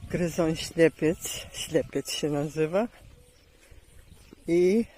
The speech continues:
grasuje tam, gdzie jest czarnoziem. To znaczy Bułgaria, Rumunia, Ukraina. I teraz zobaczymy tutaj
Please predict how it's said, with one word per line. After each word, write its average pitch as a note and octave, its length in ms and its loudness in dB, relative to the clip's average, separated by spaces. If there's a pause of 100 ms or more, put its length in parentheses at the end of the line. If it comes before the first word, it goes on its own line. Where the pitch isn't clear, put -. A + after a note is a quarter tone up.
(1300)
grasuje E3 540 2
tam, E3 260 -4
gdzie F#3 100 -2
jest F3+ 200 -2
czarnoziem. F#3 560 -2 (1400)
To G3+ 220 2
znaczy C3+ 320 0
Bułgaria, D#3+ 600 2 (100)
Rumunia, D#3+ 500 -2 (800)
Ukraina. C3 760 -2 (1800)
I F3+ 80 -6
teraz - 480 -14
zobaczymy B2+ 580 -4
tutaj - 360 -12